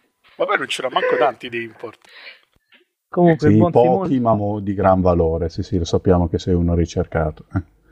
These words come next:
Speaker 2: Il nostro Simone ne approfitta per dirci che ne è uscito e che non ho il vostro stesso blasone nell'attenzione al mondo degli indie, sperimentale, eccetera. Bazzico il mondo videoludico dall'Atari Stella,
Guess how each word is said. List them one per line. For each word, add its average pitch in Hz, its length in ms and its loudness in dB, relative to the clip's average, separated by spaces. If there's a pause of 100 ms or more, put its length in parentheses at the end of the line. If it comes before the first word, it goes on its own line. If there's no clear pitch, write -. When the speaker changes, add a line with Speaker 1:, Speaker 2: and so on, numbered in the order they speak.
(140)
Speaker 2:
Il 175 160 4
nostro 180 380 0
Simone 165 420 -2 (720)
ne 175 140 0
approfitta 170 500 0
per 165 160 0
dirci 143 280 0
che 135 100 0
ne 139 200 0
è 135 40 4
uscito 131 580 0 (720)
e 214 100 2
che 240 180 0
non 220 160 -2
ho 202 60 0
il 185 80 -4
vostro 190 320 -6
stesso 175 360 -2
blasone 175 500 2
nell'attenzione 156 760 2
al 147 100 4
mondo 151 340 2
degli 143 320 0
indie, 131 440 0 (500)
sperimentale, 147 840 2
eccetera. 131 640 -4 (460)
Bazzico 190 440 0
il 160 60 2
mondo 165 240 2
videoludico 143 540 0
dall'Atari 165 540 2
Stella, 131 640 0